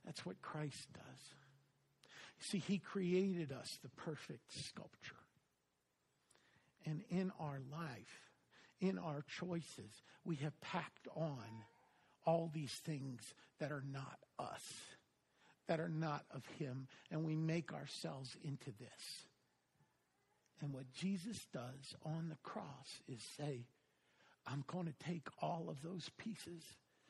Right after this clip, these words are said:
that you have glommed onto yourself, which I call sin. I'm gonna become that so that you can be made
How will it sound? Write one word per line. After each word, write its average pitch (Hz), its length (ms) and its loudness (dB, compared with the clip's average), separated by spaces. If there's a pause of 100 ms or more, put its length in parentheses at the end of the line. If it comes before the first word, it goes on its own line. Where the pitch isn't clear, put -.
(240)
that 156 240 -2
you 185 100 0
have 165 240 0
glommed 175 520 2
onto 160 400 -4
yourself, 135 580 -6 (720)
which 147 200 -4
I 156 120 2
call 143 300 -2
sin. 117 560 -6 (1120)
I'm 185 100 6
gonna 208 220 4
become 165 680 2
that - 380 -8 (1160)
so - 200 -6
that 131 240 -10
you 214 80 2
can 98 260 -6
be 101 160 -8
made 123 440 -4